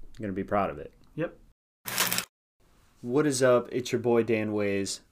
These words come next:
Speaker 1: Thank you for tuning in to this episode of the No Names Podcast. If you enjoyed this episode and got something out of it, please give us a shout out on socials and let us know what you think. You can find us on Instagram at Dan underscore Ways and at Michael Q Wang.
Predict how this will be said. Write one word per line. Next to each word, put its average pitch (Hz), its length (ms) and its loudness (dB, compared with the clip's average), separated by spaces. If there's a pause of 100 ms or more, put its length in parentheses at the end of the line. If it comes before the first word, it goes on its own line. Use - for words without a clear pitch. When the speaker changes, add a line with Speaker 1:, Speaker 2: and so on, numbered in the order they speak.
(140)
Speaker 1:
Thank 131 280 -2
you 135 80 -2
for 123 120 0
tuning 117 340 0
in 107 140 -4
to 104 100 -10
this 98 220 -4
episode 98 460 -4
of 95 60 -6
the 95 60 -6
No 92 200 -4
Names 92 280 -4
Podcast. 104 760 -2 (400)
If 104 160 -8
you 135 100 4
enjoyed 135 300 4
this 135 180 2
episode 127 480 0
and 117 120 0
got 113 200 2
something 110 320 -6
out 107 180 0
of 101 100 -6
it, - 280 -6
please 127 360 0
give 120 160 0
us 113 140 -2
a 113 80 -4
shout 107 320 -2
out 104 220 0
on 95 180 -10
socials 127 600 -2
and 104 160 -6
let 101 160 0
us 101 140 -6
know 101 120 -6
what 95 180 -10
you 92 60 -10
think. - 380 -16 (280)
You 117 100 -6
can 110 140 -4
find 135 260 0
us 131 120 -2
on 123 120 -2
Instagram 120 680 -2
at 120 400 0
Dan 123 340 -2
underscore 117 580 -4
Ways 135 540 -2 (140)
and 107 220 -8
at 104 280 -2
Michael 101 340 -6
Q 101 260 -8
Wang. - 380 -12